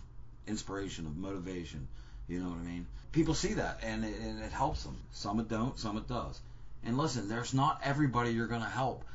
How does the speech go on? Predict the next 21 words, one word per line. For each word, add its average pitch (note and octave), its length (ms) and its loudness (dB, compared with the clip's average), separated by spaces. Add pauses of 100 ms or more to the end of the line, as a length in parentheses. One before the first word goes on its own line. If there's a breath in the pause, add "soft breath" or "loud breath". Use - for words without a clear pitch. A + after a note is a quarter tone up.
(160 soft breath)
I've G#2+ 200 0
learned A#2 240 4
this B2 280 0
many G#2+ 300 0
years A#2 520 2
through A#2 360 0
training A#2 420 2
motocross, G#2+ 640 0
coaching G#2+ 300 0
motocross, G2+ 560 0
and F#2 100 -4
even A#2 320 2 (320 soft breath)
what G#2 120 2
I'm G#2+ 100 4
doing A2+ 280 6
now. A2 340 2 (760 soft breath)
You C3 240 0
gotta C#3+ 240 6
realize A#2+ 580 6
that F#2+ 220 0 (260)
there's G#2+ 480 0